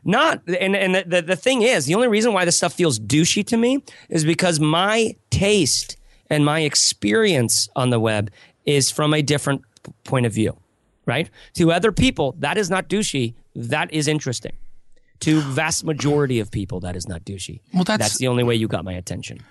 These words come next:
Speaker 2: That's the, okay, so that's the problem. Okay, so here, here's what has led up to this show, the, the, the new Gently Mad, since I, I only have one name that I can name things, apparently.
Speaker 1: T N G M.
Speaker 2: Um, all right. <laughs> So this is what's led up to this show,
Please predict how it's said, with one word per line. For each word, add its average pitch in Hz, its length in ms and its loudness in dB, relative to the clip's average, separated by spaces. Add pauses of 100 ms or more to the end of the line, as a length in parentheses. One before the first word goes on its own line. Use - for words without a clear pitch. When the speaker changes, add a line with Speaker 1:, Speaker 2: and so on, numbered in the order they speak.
(100)
Speaker 2:
That's - 180 -2
the, 180 100 -4 (100)
okay, 139 300 -2 (140)
so - 160 -2
that's 165 220 0
the 160 80 -2
problem. 143 520 0
Okay, 147 220 0
so 143 240 0
here, 165 420 0
here's 208 300 2
what 156 300 0
has 131 200 2
led 135 220 2
up 127 240 -2
to 120 400 2 (340)
this 143 160 2
show, 131 440 0 (240)
the, 131 100 2
the, 131 160 0
the 139 180 0
new 147 200 6
Gently 127 280 2
Mad, 117 280 2
since 135 200 -2
I, 123 140 2
I 131 140 0
only 131 200 4
have 127 140 2
one 127 240 4
name 117 240 4
that 123 100 2
I 123 80 2
can 120 160 0
name 117 220 2
things, 117 300 -2
apparently. 131 480 -2 (420)
Speaker 1:
T 127 140 2
N 127 60 6
G 123 180 4
M. 117 80 0
Speaker 2:
Um, - 20 -14 (340)
all 135 80 0
right. 131 140 0 (640)
<laughs> 180 100 -2 (380)
So 139 320 0 (140)
this 202 160 2
is 190 100 2
what's 175 220 0
led 151 120 2
up 135 120 -2
to 135 80 0
this 123 120 0
show, - 380 -2